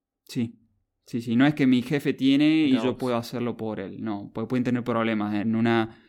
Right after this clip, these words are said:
Speaker 1: en una inspección puede tener problemas de ese estilo. Ujú.
Speaker 2: Mirá vos, acá en, en Nueva Zelanda es distinto. Solamente hay un manager que está en res-, que es responsable por, por todos los que venden alcohol. Solamente uno,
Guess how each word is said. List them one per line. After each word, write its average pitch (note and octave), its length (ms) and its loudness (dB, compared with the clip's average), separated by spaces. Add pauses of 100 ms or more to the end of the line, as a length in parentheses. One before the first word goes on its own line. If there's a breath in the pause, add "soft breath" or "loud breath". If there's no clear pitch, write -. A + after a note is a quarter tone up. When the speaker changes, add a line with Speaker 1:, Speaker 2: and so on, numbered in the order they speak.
(320 loud breath)
Speaker 1:
en A2 220 -4
una A#2+ 140 4
inspección C3 480 0
puede B2+ 180 -2
tener A2 220 -4
problemas A2 440 -2
de G#2+ 60 -6
ese G#2 160 -14
estilo. - 380 -16 (720)
Ujú. D#3+ 100 0
Speaker 2:
Mirá A#2+ 260 -2
vos, - 220 -10
acá C#3+ 320 2
en, C3 480 -4
en A#2 180 -8
Nueva A#2 140 -8
Zelanda C3+ 300 -4
es C3+ 60 -2
distinto. A#2 540 -6 (560)
Solamente C3 680 -4
hay C#3 280 0
un D3+ 220 4
manager C#3 560 0 (480)
que B2 100 -6
está A2+ 880 2 (240)
en A#2+ 120 -8
res-, A#2 120 -8 (100)
que C3+ 120 -4
es A#2+ 80 -4
responsable B2+ 580 -2
por, G#2 600 -4 (180)
por - 180 -10
todos A2+ 160 -4
los G#2 120 -6
que G2+ 60 -8
venden G2+ 180 -8
alcohol. F#2+ 320 -10
Solamente C3 500 -4
uno, C#3 400 -2